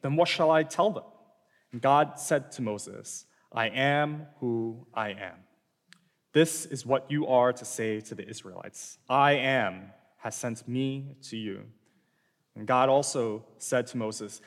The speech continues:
"Say to the Israelites, 'The Lord, the God of your fathers, the God of Abraham, the God of Isaac, and the God of Jacob, has sent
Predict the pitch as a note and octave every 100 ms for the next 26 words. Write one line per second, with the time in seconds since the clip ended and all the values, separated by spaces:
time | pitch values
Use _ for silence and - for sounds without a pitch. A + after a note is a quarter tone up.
0 | - - - E3 D#3+ D3 - C3+ D3 C3+
1 | B2+ - - C#3+ D3+ F3+ F#3 F3+ C#3+ C3
2 | C#3+ D#3 D#3 D3 D#3+ D3+ B2+ A2+ G2 G2
3 | - A#2 C3 C#3 - E3+ D#3+ C3 D#3 D3+
4 | B2+ C3 B2 - D#3 D#3 D#3 D3 C#3 A#2+
5 | A#2 B2+ B2 - C3 B2 B2 A#2 - -
6 | _ - A2+ - B2 A#2+